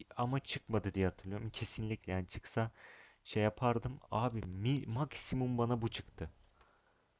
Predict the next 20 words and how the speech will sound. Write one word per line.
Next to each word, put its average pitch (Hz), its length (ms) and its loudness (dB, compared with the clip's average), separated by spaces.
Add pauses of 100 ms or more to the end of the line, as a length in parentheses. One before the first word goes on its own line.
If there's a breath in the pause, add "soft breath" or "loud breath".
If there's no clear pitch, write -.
(640)
Maksimum 120 720 0
ya. 113 280 -2 (1300)
Lan 120 160 4
zaten, 147 480 0 (520)
e, 123 800 2
S - 180 -4
V 156 220 4
I 160 40 0
P - 180 -6
yok. 110 260 0
V 139 240 4
I 151 60 -2
P 185 200 0
var. 170 240 -4 (680 soft breath)
Bunu 160 220 4
satıyorum. 180 680 -2
Öküz 165 300 0
gibi 165 180 -2
komisyon 185 520 -2
alıyorsun. 101 460 -2